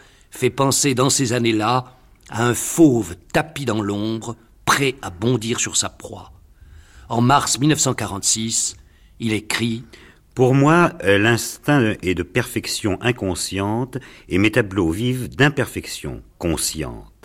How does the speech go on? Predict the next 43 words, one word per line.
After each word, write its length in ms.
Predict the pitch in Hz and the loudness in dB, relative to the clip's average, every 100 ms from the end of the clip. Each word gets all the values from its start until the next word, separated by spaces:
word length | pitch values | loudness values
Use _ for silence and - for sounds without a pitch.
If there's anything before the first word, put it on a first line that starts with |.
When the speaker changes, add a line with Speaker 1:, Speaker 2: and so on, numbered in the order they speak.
| - _ - - - _ - | -20 _ -20 -20 -20 _ -8
Speaker 2:
J'ai 140 | - | -2
confiance 460 | - 147 185 156 139 | 0 2 4 4 4
en 80 | 127 | 2
moi 240 | 147 180 | 4 2
parce 200 | 120 - | 0 -4
que 80 | 107 | -2
je 60 | |
n'ai 80 | 92 | -2
confiance 380 | 90 98 117 107 | -4 -4 -4 -6
en 60 | 76 | -6
personne 420 | 98 - 85 76 | -6 -4 -6 -6
d'autre. 420 | 62 53 - - _ - - - - | -10 -12 -20 -20 _ -20 -20 -12 0
Et 80 | 92 | 4
je 80 | |
ne 140 | 123 127 | 6 4
puis, 420 | 127 - 87 65 - | 0 -6 -6 -6 -2
en 120 | 120 | 0
tout 160 | 123 87 | 0 -4
cas, 340 | - 110 120 - - _ | -2 0 -2 -8 -20 _
savoir 640 | - 120 110 117 98 85 76 | -4 0 2 4 4 2 0
ce 100 | 90 | -4
qu'un 160 | 107 | -4
tableau 580 | 98 107 90 90 98 87 - | 0 0 0 0 0 0 2
est 280 | 110 80 - | 2 2 -4
ou 120 | 78 | -4
n'est 180 | 78 90 | -2 -2
pas 420 | - - 95 117 - - - - | -2 -2 -2 -2 -12 -20 -20 -4
et 80 | 90 | -2
fabriquer 560 | - 127 120 127 127 | 2 2 2 2 2
de 80 | 95 | 4
nouvelles 380 | 98 113 107 90 | 2 2 0 0
constantes 680 | - 107 - - 110 113 - - | -2 -2 -2 -2 0 0 -2 -2
avant 380 | 113 85 87 | 0 0 -4
de 80 | 73 | -4
peindre. 680 | - - 65 57 53 - - _ _ - _ | -10 -10 -10 -12 -18 -20 -20 _ _ -20 _
Il 80 | 92 | -6
faut 140 | 85 107 | 0 2
travailler 420 | 101 92 80 87 | 2 0 0 -2
beaucoup, 560 | - 82 78 - 64 - _ _ _ _ _ | -2 -4 -4 -8 -16 -18 _ _ _ _ _
une 180 | 82 85 | -4 -4
tonne 440 | - - 135 107 87 | -4 2 2 4 0
de 60 | |
passion 680 | 80 87 82 - 85 92 104 | -2 -2 -2 -6 -6 -6 -6